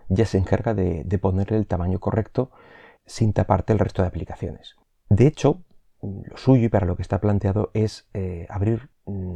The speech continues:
la o las aplicaciones siempre en los mismos escritorios virtuales.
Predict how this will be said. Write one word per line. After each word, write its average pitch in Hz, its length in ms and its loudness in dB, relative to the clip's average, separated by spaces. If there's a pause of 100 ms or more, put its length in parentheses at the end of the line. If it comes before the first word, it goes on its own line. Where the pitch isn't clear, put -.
la 104 240 2
o 104 80 2
las 101 240 0
aplicaciones 120 680 2
siempre 117 600 2
en 95 140 2
los 90 180 -2
mismos 120 400 0
escritorios 101 440 0
virtuales. 90 600 -6